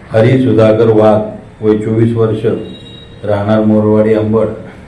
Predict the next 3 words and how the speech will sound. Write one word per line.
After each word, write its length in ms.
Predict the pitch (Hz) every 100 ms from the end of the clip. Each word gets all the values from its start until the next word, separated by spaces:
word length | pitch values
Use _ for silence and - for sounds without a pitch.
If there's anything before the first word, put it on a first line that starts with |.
| - - - - - - - - - 101
असं 220 | 101 110
सांगून 500 | 110 104 107 107 107
त्याच्याकडे 920 | - - - 104 110 110 113 113